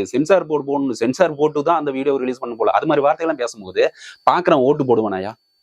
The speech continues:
அது வந்து அண்ணன் சீமானாக இருக்கட்டும், ஆ, அண்ணன் சீமானாக தொண்டர்களும் இருக்கட்டும், அண்ணன் சீமான் எப்பவும் அந்த தவறானது. அதே மாதிரி தளபதி விஜயும்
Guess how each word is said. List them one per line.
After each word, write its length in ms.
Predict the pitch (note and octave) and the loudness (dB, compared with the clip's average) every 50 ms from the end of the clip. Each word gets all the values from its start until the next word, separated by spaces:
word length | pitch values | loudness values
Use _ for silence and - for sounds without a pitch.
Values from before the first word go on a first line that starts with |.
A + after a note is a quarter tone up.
| _ _ _ _ - - | _ _ _ _ -18 -10
அது 220 | - - A2+ C3+ C#3+ | 0 2 4 4 4
வந்து 160 | C3 D#3+ F3 | 4 4 4
அண்ணன் 300 | D3+ B2 B2+ D3+ C#3 - - | 4 4 2 2 0 2 2
சீமானாக 460 | D#3+ E3+ F3+ E3 D#3+ D#3 D3 C#3+ C#3+ | 2 4 4 2 0 -2 -2 -2 -2
இருக்கட்டும், 420 | C3+ C#3 C#3+ C#3 D3 D3+ F3+ G3+ F#3+ _ _ _ _ _ - - | -2 -2 -4 -4 -2 -2 -2 -2 -2 _ _ _ _ _ -4 0
ஆ, 80 | - A2+ A#2+ A2+ | 2 2 2 2
அண்ணன் 300 | G2+ A#2+ D3 D#3+ D#3 C3+ - | 2 2 2 2 0 0 0
சீமானாக 520 | - D3 F3+ F3+ D#3+ D3+ C3 A#2 A2+ A2 - _ | 0 2 2 2 0 0 -2 -4 -6 -6 -4 _
தொண்டர்களும் 540 | - B2+ D#3+ F#3+ G#3 G3 F3 F#3 F#3 F#3+ F3 | 2 2 4 4 4 4 4 2 0 2 0
இருக்கட்டும், 340 | D#3+ D3+ D3 D3+ D#3 F#3 F#3+ - | 0 -2 -2 -4 -4 -4 -4 -4
அண்ணன் 260 | - A2+ A#2+ A2+ A2+ - | -4 -4 -2 -2 0 2
சீமான் 300 | D3 E3+ F#3+ F#3 F3 E3 C3 _ _ _ _ - | 2 2 4 2 0 -2 -6 _ _ _ _ 0
எப்பவும் 360 | D3 C#3+ - _ F3 F3+ F3 | 0 0 0 _ 0 0 0
அந்த 120 | D3+ C3 | 0 -2
தவறானது. 380 | A#2+ A#2 A#2+ B2+ C3 B2 A#2 G#2 | -4 -2 -2 -2 -4 -4 -4 -4
அதே 220 | F2+ G#2 A#2 C#3+ D#3+ | -4 -2 0 0 2
மாதிரி 180 | D#3+ D3 C3+ A#2+ | 2 2 0 0
தளபதி 320 | - A2+ B2 C#3 C#3 B2 A2 | -2 -2 -2 0 -2 -2 0
விஜயும் 380 | A#2 C#3 D#3 G3 F#3+ F#3 D3+ | 0 2 2 2 2 0 -2